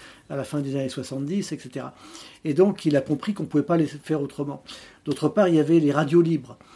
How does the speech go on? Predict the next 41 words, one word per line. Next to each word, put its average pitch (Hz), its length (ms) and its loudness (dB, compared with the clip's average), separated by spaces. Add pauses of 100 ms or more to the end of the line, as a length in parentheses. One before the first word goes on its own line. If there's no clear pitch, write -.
(260)
Avec 147 260 0
l'apparition 160 640 -2
de 139 160 -2
la, 127 440 -2
la, - 140 -12 (300)
la 139 200 -6
F - 160 -8
M, 208 240 -4
la 131 100 -12
f-, - 180 -18 (160)
la - 60 -16
fréquence - 500 -8
modulée, 151 540 -4 (540)
euh, 156 380 2
on 175 120 0
peut 220 280 2
faire 170 380 0
une 147 100 2
radio, 180 540 0
euh, 139 260 0
dans 143 240 -2
une 139 380 -4
soupente 220 580 -6
et, 147 220 4
euh, 135 260 0
émettre, 156 520 0
euh, 135 360 -4
dans 131 300 -8
un 131 60 -6
quartier, 196 580 -4 (320)
euh, 151 180 -4
sans 156 220 -4
grand 165 160 -2
problème. 135 400 -4
Et 127 80 -6
dès 165 340 2
la 151 120 0
fin 170 180 -6
des 139 200 -2
années 135 120 -2
soixante-dix, 147 720 -6